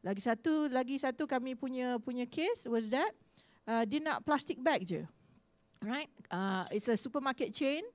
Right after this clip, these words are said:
dia nak plastic bag. Plastic bag ramailah, banyaklah syarikat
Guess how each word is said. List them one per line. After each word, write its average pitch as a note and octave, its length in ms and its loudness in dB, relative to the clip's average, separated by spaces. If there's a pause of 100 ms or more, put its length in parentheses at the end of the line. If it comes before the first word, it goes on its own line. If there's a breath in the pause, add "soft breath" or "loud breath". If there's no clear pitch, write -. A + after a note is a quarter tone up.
(280 loud breath)
dia A3 160 -4
nak G3 160 0
plastic G3+ 320 0
bag. F#3+ 240 2 (640 soft breath)
Plastic F3+ 160 -2
bag A3 240 0
ramailah, C4+ 480 4 (160)
banyaklah C4+ 400 0
syarikat B3 320 -2